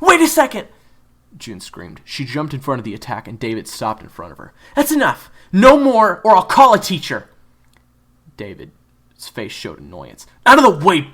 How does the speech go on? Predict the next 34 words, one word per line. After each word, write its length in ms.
bitch! 500
David 220
extended 460
his 140
arm 160
across 360
June's 440
torso, 540
grabbing 340
her 120
opposite 340
shoulder 360
and 120
shoving 440
her 80
to 140
the 60
side. 440
June 240
yelped 280
in 80
surprise 460
and 100
fear, 320
and 140
she 120
hit 220
the 80
dirt. 360
She 180
grunted 400
softly 480
in 80
pain, 420